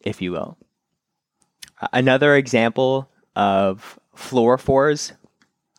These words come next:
include quantum dots and carbon dots. Those are nano-sized particles that can also be used in that sort of mode of detection,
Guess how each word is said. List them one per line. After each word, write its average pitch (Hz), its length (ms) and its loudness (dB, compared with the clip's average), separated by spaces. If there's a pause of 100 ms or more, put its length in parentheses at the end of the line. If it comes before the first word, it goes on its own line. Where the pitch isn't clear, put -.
(360)
include 110 500 -2 (220)
quantum 113 460 -2
dots 107 460 0
and 101 360 -4
carbon 110 380 -2
dots. 139 460 -2 (480)
Those 120 460 0 (120)
are 104 460 0 (380)
nano-sized 110 1000 0
particles 98 840 -4 (380)
that 104 160 -2
can 110 140 -4
also 113 320 2
be 110 120 0
used 101 420 -2
in 104 220 2
that 95 460 0
sort - 200 -6
of 98 80 -12
mode 101 320 2
of 92 100 -10
detection, 92 680 -6